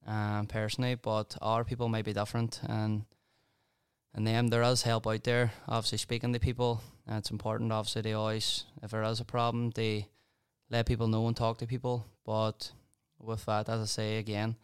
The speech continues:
um, I'm obviously gonna be there. There's our people, there's always someone they talk to, but it's just making sure you're strong in that, in that way, and, and if you're not,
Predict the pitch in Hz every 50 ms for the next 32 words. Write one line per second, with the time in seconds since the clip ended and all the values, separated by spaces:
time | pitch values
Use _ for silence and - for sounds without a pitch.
0 | _ _ _ _ _ _ _ _ _ - 104 104 104 104 104 104 104 101 104 107
1 | - - _ _ _ _ _ - - 110 113 113 110 110 - - 120 - 117 110
2 | 110 104 98 - - - - - - - 117 113 110 117 113 110 110 110 113 113
3 | 107 110 104 104 104 107 107 113 - - 117 - - 113 110 107 - _ _ _
4 | _ _ _ - 104 110 110 113 113 113 - 113 110 107 104 107 104 - 104 104
5 | 104 - - 117 113 107 - - 107 107 107 - - _ _ _ _ _ _ _
6 | _ _ _ _ _ _ _ _ _ - 101 - - 113 - - 110 107 - 113
7 | - 113 107 104 104 101 - - 113 104 101 107 110 110 110 107 107 - - -
8 | - _ _ - 120 104 104 104 95 80 110 107 107 104 104 101 101 101 - _
9 | _ _ _ _ _ _ _ - 104 101 98 - 101 101 101 101 101 107 - -
10 | -